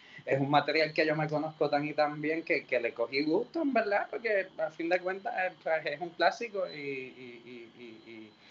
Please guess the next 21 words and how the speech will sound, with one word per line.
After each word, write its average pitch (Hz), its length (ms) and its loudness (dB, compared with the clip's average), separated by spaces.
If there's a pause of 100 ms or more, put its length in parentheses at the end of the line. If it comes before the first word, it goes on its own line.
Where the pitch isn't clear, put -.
(260)
con 110 180 -4
tanta 120 300 -2
repetición 156 920 -4
y, 151 120 -2
y, 135 260 -2
y, 131 100 -2
pues, 127 200 0 (140)
mano, 156 260 2
yo 160 120 2
me 151 120 0
lo 160 100 2
sé 156 220 2
y 170 80 2
me 175 100 4
encanta 156 520 2
y, 139 40 -2 (300)
y, 113 480 -14
y, 120 40 -12
y 110 180 -8
gracias, 120 560 4
eh, 110 800 -2